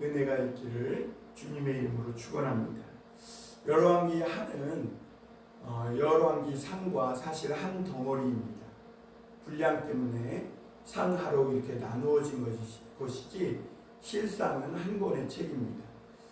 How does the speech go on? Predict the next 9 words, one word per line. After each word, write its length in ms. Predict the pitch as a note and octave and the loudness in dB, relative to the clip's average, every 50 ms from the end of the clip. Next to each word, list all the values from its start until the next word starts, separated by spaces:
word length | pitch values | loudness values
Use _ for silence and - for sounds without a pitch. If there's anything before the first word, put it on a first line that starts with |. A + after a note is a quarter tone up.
| - - - - | -20 -16 -4 0
그 120 | E3+ D#3+ | 2 6
열왕기 440 | D#3+ D#3 - F3+ - F#3 F#3 F#3 G3 | 8 8 10 10 8 8 6 4 4
하는 580 | F#3 - E3+ D#3+ D#3+ E3+ F3+ - B2 A2+ - - - - - - - - - - - - - - | 4 4 4 2 0 0 -2 -2 -2 -4 -6 -8 -14 -16 -20 -20 -20 -20 -20 -20 -20 -20 -12 -4
열왕기 520 | - E3 E3+ F3+ F#3 F#3 F#3 F#3 F#3+ G3 G3 | 2 4 8 8 10 8 8 6 2 0 0
상의 600 | - - - F3 E3 D#3+ D#3 D#3 F3 - - E3+ | 0 0 0 0 2 0 2 2 2 0 0 0
마지막 600 | - - - C#3+ - F3+ F3+ F3+ F3 - - - | -2 -2 -2 -2 -2 0 2 2 2 0 -2 -4
부분을 680 | C#3 C3+ C#3 C3+ C3+ C#3 - G3+ A3 - - - - - - - - - - | -6 -4 -4 -2 -2 0 2 2 2 2 2 -4 -6 -10 -16 -20 -18 -10 -4
이어서 840 | E3 E3+ E3+ E3+ D#3+ D3 - - - C3 B2+ B2 B2 B2 B2+ - - - | 0 6 6 8 10 8 8 6 2 0 0 0 2 2 0 0 -2 2
계속해서 960 | D3 D3 C#3+ - F3 - - C#3+ C3+ C3+ - - - - A3 - - - | 2 2 2 2 -2 0 0 0 0 0 0 -2 0 0 0 -2 -2 -6